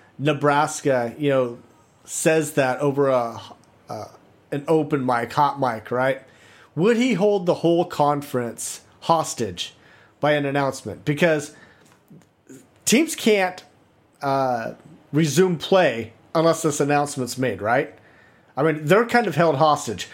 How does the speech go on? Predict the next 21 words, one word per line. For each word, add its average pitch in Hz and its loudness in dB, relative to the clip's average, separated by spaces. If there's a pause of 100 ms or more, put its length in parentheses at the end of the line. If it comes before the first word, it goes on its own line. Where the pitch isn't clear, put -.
(120)
So 190 2 (120)
the, 156 2 (160)
the 151 2
deadline's 190 4
just 143 -2
kind 165 0
of - -10
ticking, 117 -2
ticking 202 0
away, 196 4
ticking 175 -2
away. 156 0 (400)
And 156 2
if 151 -2
we 233 0 (120)
are 160 2
gonna 175 2
have 190 2
this 156 -2
October 135 0
seventeenth 117 -6